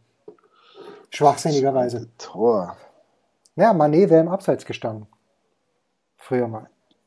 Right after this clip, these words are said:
Speaker 2: Ja, das ist, das ist, muss schon lange her sein. Ich hab das Tor auch schon, schon,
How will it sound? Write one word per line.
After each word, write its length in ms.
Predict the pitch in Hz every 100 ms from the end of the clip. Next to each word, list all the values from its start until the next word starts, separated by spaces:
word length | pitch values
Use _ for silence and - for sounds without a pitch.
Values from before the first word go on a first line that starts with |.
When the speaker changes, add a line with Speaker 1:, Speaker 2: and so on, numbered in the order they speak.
| _ _ -
Speaker 2:
Ja, 240 | - 92
das 180 | 92 92
ist, 300 | 98 - -
das 160 | 92 107
ist, 200 | - -
muss 140 | 123
schon 160 | - 131
lange 180 | 135
her 160 | 135 127
sein. 140 | 120 113
Ich 120 | 120
hab 80 | 135
das 200 | 139 -
Tor 200 | 143 131
auch 100 | 127
schon, 260 | 123 117 _ _ _ _
schon, 380 | - 110 110